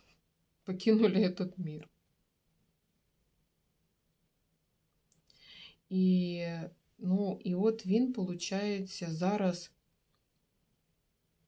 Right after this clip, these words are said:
із-за них він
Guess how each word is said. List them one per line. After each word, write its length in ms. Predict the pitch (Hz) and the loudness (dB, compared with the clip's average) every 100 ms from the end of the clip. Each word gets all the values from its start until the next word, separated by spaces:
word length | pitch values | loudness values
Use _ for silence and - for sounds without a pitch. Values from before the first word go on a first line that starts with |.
| _ _ _ _ _ _ _ _ _ _ _ _ _ _ _ _ _ _ _ _ _ _ _ _ _ _ _ _ _ _ - | _ _ _ _ _ _ _ _ _ _ _ _ _ _ _ _ _ _ _ _ _ _ _ _ _ _ _ _ _ _ -6
із-за 360 | 196 175 175 185 | -4 0 4 6
них 320 | 277 - 165 | 4 0 -2
він 340 | 180 175 - | 2 2 0